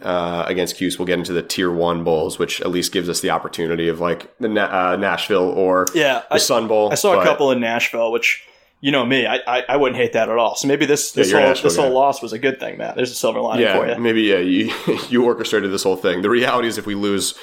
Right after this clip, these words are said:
Speaker 1: as we'll maybe touch on it a little bit, but if we lose, we're going to Shreveport or Detroit. And if I have to watch this team in, in either of those two cities for another day of my life, that might just be the end of it for
Speaker 2: Are we
Speaker 1: me.
Speaker 2: going to Shreveport?
Speaker 1: Um,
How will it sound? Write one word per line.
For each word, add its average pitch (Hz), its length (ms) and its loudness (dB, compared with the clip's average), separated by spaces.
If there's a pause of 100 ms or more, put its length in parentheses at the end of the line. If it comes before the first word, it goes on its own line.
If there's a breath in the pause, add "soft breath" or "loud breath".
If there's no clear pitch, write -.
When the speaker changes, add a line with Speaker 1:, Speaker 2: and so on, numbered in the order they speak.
(420 loud breath)
Speaker 1:
as 95 200 0
we'll 98 260 0
maybe 107 320 2
touch 95 200 0
on 90 120 0
it 90 40 0
a 90 40 -2
little 87 180 -2
bit, 92 180 -2
but 95 80 -2
if 92 100 -2
we 107 60 2
lose, 98 300 2
we're 98 60 0
going 92 120 2
to 90 60 0
Shreveport 98 640 0
or 92 120 2
Detroit. 90 440 0
And 90 100 -2
if 90 80 -6
I 95 140 2
have 92 100 -2
to 87 300 -2 (240 loud breath)
watch 104 260 0
this 101 160 -4
team 90 480 0 (280)
in, 104 360 0
in 95 240 0
either 104 280 0
of 95 80 -4
those 92 180 -2
two 92 140 -4
cities 90 400 -2
for 90 180 0
another 90 300 2
day 98 320 0
of 90 80 0
my 90 100 0
life, 87 400 -2
that 92 140 0
might 87 120 -2
just 82 160 -10
be 85 120 -4
the 87 120 -2
end 85 140 -2
of 80 80 -2
it 80 80 -6
for - 60 -10
Speaker 2:
Are 165 40 0
we 220 60 2
Speaker 1:
me. - 60 0
Speaker 2:
going 226 100 2
to 240 60 2
Shreveport? 254 400 0
Speaker 1:
Um, 185 340 -2